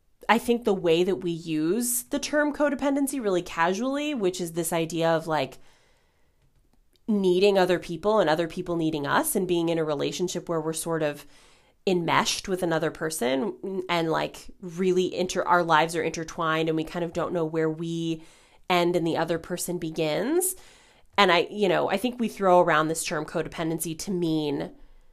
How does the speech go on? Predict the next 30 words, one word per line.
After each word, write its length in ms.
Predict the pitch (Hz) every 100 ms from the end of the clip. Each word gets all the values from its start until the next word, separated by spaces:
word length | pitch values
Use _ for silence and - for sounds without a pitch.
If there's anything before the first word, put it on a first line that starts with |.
| _ _ -
those 300 | 185 226 226
types 220 | 175 -
of 100 | 170
things, 280 | - - 180
right? 160 | 180 165
Relationships 600 | 190 190 190 208 208 -
that 100 | 180
are 80 |
really 220 | 165 170 165
close 420 | - 175 160 -
where 160 | 170
we, 300 | 165 165 160
like, 180 | 160 160
really 300 | 170 170 165
need 260 | 165 165 165
each 180 | 165 185
other 240 | 160 156
maybe 300 | 160 160 160
more 220 | 160 156
than 120 | 165
we're 120 | 156 147
comfortable 500 | 160 160 220 233 262
with. 320 | 349 392 - - - - - - - - _ -
When 160 | 226
actually, 360 | 226 269 - 311
when 160 | 214 -
I 200 | 147 160
talk 320 | 208 277 285
about 240 | 294 285 269
codependency, 960 | 294 294 277 294 294 285 - 196 202